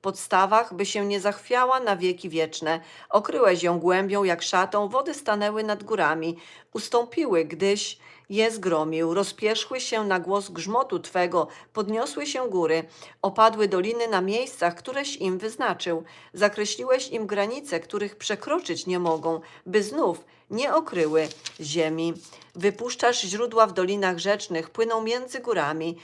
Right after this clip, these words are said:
Napój dają wszystkim zwierzętom polnym, dzikie osły gaszą w nich pragnienie. Nad nimi gnieździ się ptactwo niebieskie, świergoce pośród gałęzi.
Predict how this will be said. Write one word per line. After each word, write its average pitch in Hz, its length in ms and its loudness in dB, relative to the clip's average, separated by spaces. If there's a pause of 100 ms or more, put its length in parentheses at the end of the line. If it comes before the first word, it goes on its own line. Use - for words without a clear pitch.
(240)
Napój 226 440 2
dają 185 540 4
wszystkim 220 540 -4
zwierzętom 196 680 0
polnym, 190 500 0
dzikie 220 360 -2
osły 190 480 2 (260)
gaszą 214 480 2
w 208 80 -6
nich 180 240 -2
pragnienie. 165 680 -2 (300)
Nad 202 260 0
nimi 294 300 -4
gnieździ 247 460 -4
się 214 200 -4
ptactwo 214 540 -4
niebieskie, 175 640 0 (220)
świergoce 233 640 0
pośród 185 460 -4
gałęzi. 165 640 -2